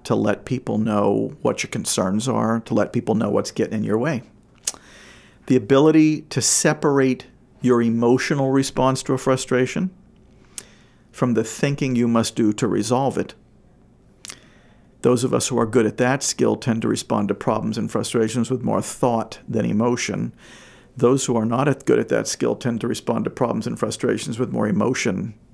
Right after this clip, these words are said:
than thought. That's actually not good, 'cause thinking is how problems get solved.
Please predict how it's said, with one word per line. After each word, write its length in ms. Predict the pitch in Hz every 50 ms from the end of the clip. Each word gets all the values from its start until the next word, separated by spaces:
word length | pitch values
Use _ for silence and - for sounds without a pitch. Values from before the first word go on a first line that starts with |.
| _ _ - -
than 180 | - 104 104
thought. 460 | 98 - - 135 123 113 113 - - - - - - _ - - - - - - - - - -
That's 160 | 127 - -
actually 300 | 127 123 - - 131 117
not 280 | 117 117 117 110 -
good, 240 | - 131 117 104 -
'cause 220 | - 131 113 - -
thinking 260 | 123 117 - 127 110
is 140 | 110 - -
how 100 | 117 -
problems 460 | - - 117 113 - 110 107 104 -
get 160 | - - -
solved. 460 | - - 104 104 95 - - - -